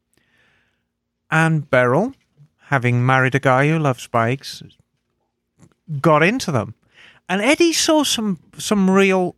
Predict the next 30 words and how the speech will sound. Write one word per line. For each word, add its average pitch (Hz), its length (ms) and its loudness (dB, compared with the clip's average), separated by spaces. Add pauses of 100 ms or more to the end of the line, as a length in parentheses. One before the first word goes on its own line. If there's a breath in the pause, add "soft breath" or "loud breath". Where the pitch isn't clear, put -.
(100)
promise 208 540 -2
there. 113 380 -4 (720)
And 175 420 2
so 170 580 0
she - 220 -2
progressed 208 540 0
up 160 200 0 (260)
through 165 220 0
various 165 500 0
bikes. 127 460 -4
At - 240 -10
one 196 240 0
stage, 180 360 0
she - 120 -2
was 147 160 -4
messing 156 460 0
around 143 360 0
with 139 100 -6
five 147 320 -2
hundred 135 340 -4
C 143 220 -2
C 147 280 -2
bikes, 120 460 -4 (340 loud breath)
but 156 140 -2
she 185 100 2
always 202 240 2
did 180 180 0
better 170 240 0
on 170 140 2
the 156 160 0